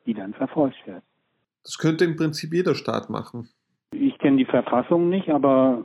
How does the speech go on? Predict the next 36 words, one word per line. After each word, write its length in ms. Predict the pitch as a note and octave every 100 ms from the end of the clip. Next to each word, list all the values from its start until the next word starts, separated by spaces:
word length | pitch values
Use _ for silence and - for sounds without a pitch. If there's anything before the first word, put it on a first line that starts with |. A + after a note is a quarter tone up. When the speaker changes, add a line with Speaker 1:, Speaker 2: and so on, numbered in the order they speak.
| -
Speaker 2:
Ja. 120 | B2+
Speaker 1:
ähm, 240 | C3+ C3 B2+
zumindest 580 | C#3 B2+ B2+ C3+ C3+ -
die 60 |
Niederlande, 600 | B2 B2 C#3+ D#3 D#3+ E3
ich 100 | D3+
schätze 280 | - C#3 -
mal 140 | B2+ A#2
auch 120 | A#2
Österreich, 680 | A2+ A#2+ - D3+ D#3+ F3 -
da 200 | D3+ C#3+
dürfte 340 | C#3+ D#3 -
das 160 | E3 -
möglich 320 | C3+ A2 G2+ -
sein. 160 | F2 E2+
Speaker 2:
Was 480 | - C3 C3 E3 -
wären 220 | C3+ F3
jetzt 220 | F#3+ F#3+ F3+
die 60 |
Konsequenzen, 720 | - E3+ F3 D3+ B2 D#3+ -
wenn 80 | D#3
die 120 | D3+
Deutsche 340 | - C#3 - C3
Bundesbank 800 | D3+ D#3+ D#3+ - - B2+ C#3 -
tatsächlich 480 | C3+ C3 D3+ E3 C3+
aus 140 | A#2
dem 160 | - A2+
P 140 | A#2+
S 160 | A2+ -
P 120 | B2
P-Programm 1000 | A#2+ A#2 A2+ A2 - _ - A#2 A2+ A2
aussteigen 640 | G#2+ A2+ - A2+ - G#2 A2 _
müsste? 440 | B2 A#2 - - - _ -
Speaker 1:
Ja, 300 | D3+ D#3+ C#3
das 160 | A#2 -
wäre 440 | B2 C3 D3+ D#3